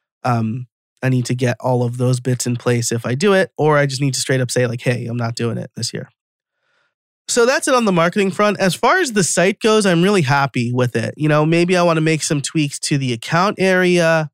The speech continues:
Uh, maybe I wanna add a few more videos and, and, and plays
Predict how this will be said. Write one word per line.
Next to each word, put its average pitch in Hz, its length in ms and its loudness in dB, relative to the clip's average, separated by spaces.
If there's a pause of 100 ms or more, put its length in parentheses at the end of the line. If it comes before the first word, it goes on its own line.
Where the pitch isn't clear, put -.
(680)
Uh, 139 200 2
maybe 160 380 2
I 156 60 4
wanna 151 320 2
add 151 320 0
a 139 80 0
few 151 320 -2
more 147 260 2
videos 139 840 0
and, 113 140 -10
and, 120 380 -6
and 110 360 -8 (120)
plays 156 600 -2